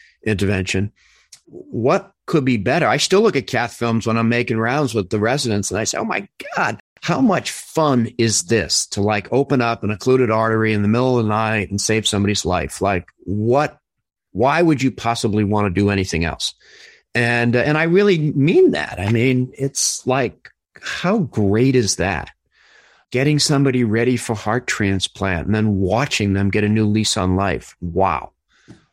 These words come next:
What could be better than that? So I think that our field is amazing and the science is amazing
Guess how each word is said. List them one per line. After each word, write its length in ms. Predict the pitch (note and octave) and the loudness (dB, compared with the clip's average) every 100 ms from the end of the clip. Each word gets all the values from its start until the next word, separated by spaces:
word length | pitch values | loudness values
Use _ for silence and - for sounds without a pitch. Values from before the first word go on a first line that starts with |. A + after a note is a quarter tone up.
| - | -2
What 180 | A2+ - | -2 0
could 140 | B2 | 0
be 100 | A2 | 0
better 300 | F#2 F#2+ F#2 | 0 -2 -2
than 160 | F2+ F#2 | -2 -2
that? 240 | F#2+ - _ | -2 -6 _
So 220 | - E3+ | 0 2
I 80 | E3 | 2
think 240 | E3 A3+ A#3 | 2 0 2
that 140 | D3 | 0
our 100 | A#2 | -2
field 580 | - E3 F#3+ D#3 A2+ - | -2 2 4 4 2 0
is 400 | A#2 A2 A2 - | 2 2 2 0
amazing 720 | A2+ A2 D3 F3 - C2+ G#2 _ _ _ _ _ - | 2 2 4 2 0 -6 -12 _ _ _ _ _ -2
and 320 | B2 B2 A#2 | 2 2 2
the 60 | |
science 600 | A2+ - C#3 E3 D3+ B2 - | 0 0 2 2 0 -2 -2
is 400 | A#2 A#2 A2 - | 0 2 0 0
amazing 800 | A2 A2+ G#2 F#2 - E2 A#2+ | 2 2 2 0 -2 -4 -8